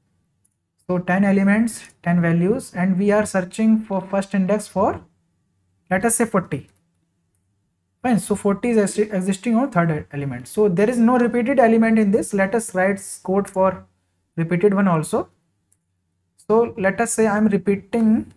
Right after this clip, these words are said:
fifty. Fifty. Fine. And I will search for fifty. So what is the f-, I, I mean, index for fifty? It is, I mean, it is, uh, four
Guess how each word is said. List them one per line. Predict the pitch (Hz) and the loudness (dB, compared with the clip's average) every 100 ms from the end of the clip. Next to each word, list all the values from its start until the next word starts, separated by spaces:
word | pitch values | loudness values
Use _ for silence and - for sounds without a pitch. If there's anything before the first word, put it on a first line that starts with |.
| _ | _
fifty. | 180 175 151 92 _ _ _ _ _ _ _ _ _ _ _ _ _ _ _ _ _ - | -8 -6 -8 -10 _ _ _ _ _ _ _ _ _ _ _ _ _ _ _ _ _ -10
Fifty. | - - - - _ _ _ _ _ | -10 -10 -18 -20 _ _ _ _ _
Fine. | - 214 156 - _ _ _ | 0 0 0 -8 _ _ _
And | 175 190 | -4 0
I | 185 | 2
will | 214 | 0
search | 214 - 214 226 | -4 0 2 2
for | - 202 | -2 -2
fifty. | 196 156 - 131 139 _ _ _ _ _ | -2 -6 -8 -12 -12 _ _ _ _ _
So | 220 | 4
what | 220 220 | 4 4
is | 240 | 4
the | 277 | 4
f-, | 285 - _ _ - | 2 -8 _ _ -12
I, | 180 185 185 | -6 -6 -2
I | |
mean, | 190 226 | 2 2
index | 214 196 220 - | 4 4 2 2
for | 226 | 0
fifty? | 220 180 262 330 - | 0 -4 -4 -6 -4
It | 180 175 | -4 2
is, | 214 214 - | 2 2 -4
I | 190 | -2
mean, | 196 196 | 0 0
it | 175 | 0
is, | 202 190 - - _ _ _ _ - | 0 0 -6 -14 _ _ _ _ 0
uh, | 165 160 - | 0 0 -2
four | 180 208 277 233 | 4 6 6 2